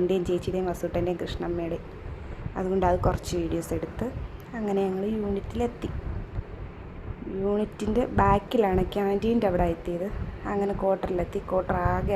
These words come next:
അലങ്കോലമായിരുന്നു. അച്ചാച്ചൻ കുറേയൊക്കെ വൃത്തിയാക്കിയിട്ടുണ്ടായിരുന്നു, എന്നാലും ബാക്കിൽ കുറേ അഴുക്കുണ്ടായിരുന്നു. അതൊക്കെ ക്ലീൻ ചെയ്ത് അപ്പോഴത്തേക്ക് പൂജ ഞങ്ങൾക്ക്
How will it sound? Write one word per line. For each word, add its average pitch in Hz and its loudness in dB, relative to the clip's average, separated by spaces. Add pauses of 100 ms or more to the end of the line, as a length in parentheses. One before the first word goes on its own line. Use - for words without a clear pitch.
അലങ്കോലമായിരുന്നു. 180 4 (500)
അച്ചാച്ചൻ 233 4
കുറേയൊക്കെ 220 6
വൃത്തിയാക്കിയിട്ടുണ്ടായിരുന്നു, 180 2 (100)
എന്നാലും 190 2 (100)
ബാക്കിൽ 185 4 (120)
കുറേ 180 4 (1400)
അഴുക്കുണ്ടായിരുന്നു. 170 0 (200)
അതൊക്കെ 185 2 (140)
ക്ലീൻ 180 4 (120)
ചെയ്ത് 170 -2 (400)
അപ്പോഴത്തേക്ക് 202 0
പൂജ 190 2 (100)
ഞങ്ങൾക്ക് 180 0